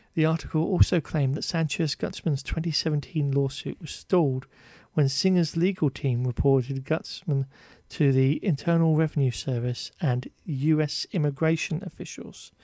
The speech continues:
although this was disru-, uh, disputed by one of Singer's lawyers. In response to the men's allegations, Singer denied any association with them and described the journalists as homophobic.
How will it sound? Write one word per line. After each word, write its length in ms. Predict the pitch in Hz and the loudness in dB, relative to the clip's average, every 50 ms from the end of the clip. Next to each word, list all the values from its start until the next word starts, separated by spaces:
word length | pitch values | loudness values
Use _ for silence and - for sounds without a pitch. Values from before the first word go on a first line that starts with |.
| - - - - - - - - - _ _ | -20 -20 -20 -20 -20 -20 -20 -20 -20 _ _
although 240 | - 160 151 147 151 | 6 6 8 8 6
this 300 | 156 180 180 - - - | 6 4 2 2 0 2
was 280 | 175 160 147 139 - - 233 | 2 4 4 2 0 -4 -4
disru-, 640 | - 170 - - - - 185 180 175 185 226 - | -4 -2 -2 -4 -4 2 4 4 4 4 2 2
uh, 160 | - 160 151 160 | 4 4 4 4
disputed 580 | 165 - 156 - - 202 196 - - 160 135 | 2 0 -2 0 2 2 2 2 2 0 2
by 160 | - - 135 | 4 4 4
one 160 | 135 131 135 135 | 6 4 2 0
of 80 | 131 | 0
Singer's 360 | - - 165 143 135 123 - | -2 0 2 2 2 2 2
lawyers. 380 | - 143 123 120 107 - - - _ _ _ _ _ _ - _ _ 311 320 294 262 240 - _ _ - | 0 0 2 0 -2 -6 -12 -20 _ _ _ _ _ _ -20 _ _ -16 -14 -14 -16 -18 -20 _ _ -2
In 120 | - 175 151 | 2 2 2
response 380 | 160 - - 196 208 202 - | 4 4 4 2 2 2 0
to 40 | - 185 | 0 0
the 60 | 160 | 2
men's 300 | 151 151 147 143 143 - | 2 2 2 0 0 -2
allegations, 760 | 156 147 139 135 143 143 131 123 - - - 151 156 - - | -2 -2 -2 0 2 0 0 0 -2 -8 -12 -12 -12 -12 -12
Singer 340 | - - - 156 139 139 135 | -8 -4 -2 0 0 0 0
denied 520 | 131 - - 143 143 160 170 175 170 160 165 | -2 -2 0 0 2 2 2 2 0 0 -2
any 220 | 156 135 135 131 | -2 -2 -2 -4
association 600 | 127 - - 143 131 120 - - 135 - - - 127 | -4 -2 -2 -2 -2 -2 -4 -6 -6 -6 -8 -8 -8
with 140 | 123 120 120 | -8 -6 -4
them 160 | 127 127 127 - _ _ - - - - - - _ _ | -4 -4 -4 -6 _ _ -20 -20 -20 -20 -20 -20 _ _
and 80 | 143 127 | -4 -4
described 380 | 131 - - - 160 160 156 | -4 -4 -4 -2 -2 -2 -2
the 60 | - | -4
journalists 720 | 139 - - 156 151 139 135 131 131 127 - - - - - - | -4 -2 0 0 2 2 2 0 0 -2 -4 -8 -12 -14 -8 -2
as 220 | - 131 127 - - - - | 0 0 0 -2 -6 -4 -2
homophobic. 720 | - 131 123 127 - - - 170 147 - - - _ - | 0 0 0 -2 -4 -2 0 0 0 -2 -4 -10 _ -20